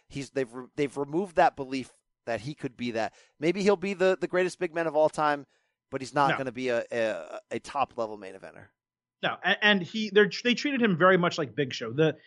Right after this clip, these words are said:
Speaker 2: it actually started turning when they turned him face, 'cause he was the heel in the Reigns feud, even though he was getting cheered. But they turned Braun face, and his entire edge disappeared.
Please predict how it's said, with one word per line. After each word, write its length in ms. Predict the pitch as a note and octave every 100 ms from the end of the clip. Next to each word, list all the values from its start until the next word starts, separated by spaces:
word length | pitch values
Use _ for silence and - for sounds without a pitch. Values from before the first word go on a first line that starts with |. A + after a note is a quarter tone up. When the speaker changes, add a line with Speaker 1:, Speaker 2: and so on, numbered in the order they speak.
| -
Speaker 2:
it 100 | G#3+
actually 380 | G#3+ B3+ - C#4
started 520 | - - F3+ F#3 E3+ - _
turning 560 | - G3 F#3+ F#3+ A3+ A#3+ _ _ _ _ _ -
when 160 | G3
they 120 | G3+ F#3
turned 320 | - A#3+ G#3
him 140 | D#3+ - _
face, 420 | F#3+ A#2 - - _ _ _ _ _ _ _
'cause 160 | G#3+ A3+
he 80 | C#4
was 100 | G#3
the 80 |
heel 220 | G#3 C4 G#3
in 60 |
the 80 | E3+
Reigns 300 | F3+ G3 F3+
feud, 160 | D3 D3
even 160 | D3+
though 60 | D3
he 100 | C#3+
was 120 | C3+
getting 240 | D3 C#3 -
cheered. 420 | C#3 D3 G3 - _ _ -
But 120 | A3
they 120 | B3
turned 360 | - C4+ C#4+ F#3
Braun 320 | A3 A3 F#3
face, 400 | - B3+ D#3+ -
and 100 | F3+
his 160 | F3+ -
entire 520 | F#3 - A#3+ A#3 G#3+
edge 320 | G#3 A#3+ F3
disappeared. 560 | - E3 D3 - G2